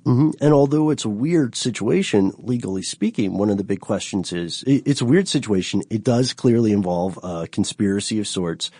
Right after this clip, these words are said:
But the big question is: is it a bad thing? I mean, they're not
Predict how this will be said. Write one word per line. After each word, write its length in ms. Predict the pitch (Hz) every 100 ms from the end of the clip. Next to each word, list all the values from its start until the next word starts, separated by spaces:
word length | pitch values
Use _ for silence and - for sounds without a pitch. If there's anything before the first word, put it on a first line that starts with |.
| _ -
But 120 | 147
the 60 |
big 180 | 165 240
question 380 | - 214 233 120
is: 180 | 98 -
is 160 | 120 127
it 100 | 135
a 60 | 117
bad 380 | 98 92 131
thing? 320 | - 233 240 240 - _
I 100 | 120
mean, 220 | 120 120
they're 80 | 120
not 320 | 120 127 120